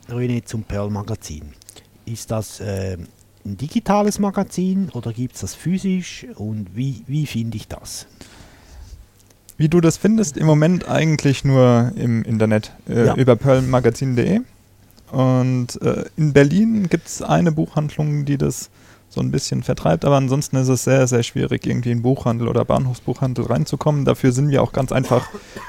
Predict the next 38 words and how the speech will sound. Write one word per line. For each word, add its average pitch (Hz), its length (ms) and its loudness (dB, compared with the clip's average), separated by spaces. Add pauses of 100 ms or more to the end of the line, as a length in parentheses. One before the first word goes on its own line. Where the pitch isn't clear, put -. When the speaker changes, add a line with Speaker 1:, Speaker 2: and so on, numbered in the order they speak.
(120)
Speaker 2:
viel 170 240 6
zu - 160 2
klein. 160 500 4 (460)
Ähm, 139 480 2
wir 123 160 2
haben 131 120 2
eine 135 120 0
Auflage 139 380 -2
von 127 180 -4
fünfhundert 135 460 -4
Stück. - 360 0 (240)
Also 123 160 0
es 131 120 0
gibt's - 200 0
auch 135 140 6
physisch, 190 640 0 (520)
ähm, 147 580 2 (480)
aber 135 220 6
gibt's 131 220 -2
auch 117 180 2
als 110 200 0
P-D-F-Ausgabe. 120 800 0
Und 123 100 0
wir 120 140 2
sind 127 120 0
im 120 60 2
Moment 123 360 0
dran, 123 260 2
das 117 160 -2
auch 110 200 2
im 113 340 -2 (160)
epub, 135 300 -2 (200)
ähm, 127 240 0
Format 127 500 2 (180)
vorzubereiten, 120 760 2
damit's 110 360 -2 (400)
eben 110 300 2
auch 98 300 0